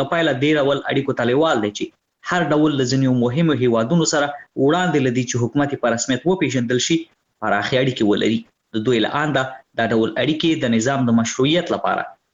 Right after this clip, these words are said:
ښه زمینه برابرولی شي. خو له دې ټولو سره سره لا هم د طالبانو حکومت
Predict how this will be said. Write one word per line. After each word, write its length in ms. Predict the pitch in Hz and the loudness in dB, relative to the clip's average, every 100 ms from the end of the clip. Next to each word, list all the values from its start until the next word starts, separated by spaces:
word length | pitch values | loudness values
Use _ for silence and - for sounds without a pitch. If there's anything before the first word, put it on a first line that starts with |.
| - | -4
ښه 80 | 147 127 | -2 0
زمینه 260 | 113 110 104 | 2 2 2
برابرولی 540 | 95 92 95 95 107 98 | 0 0 0 0 0 0
شي. 100 | - - _ _ _ _ _ | -2 -6 _ _ _ _ _
خو 100 | 139 135 | -2 0
له 40 | |
دې 160 | 135 135 | 0 2
ټولو 180 | 170 156 | 2 2
سره 160 | 180 180 - | 2 0 0
سره 460 | - - - - | -4 -4 -10 -4
لا 60 | 143 | -2
هم 180 | 151 151 135 | 0 0 0
د 60 | 127 | 0
طالبانو 460 | 110 113 123 123 117 | -2 0 0 0 0
حکومت 400 | 117 165 175 | 0 2 0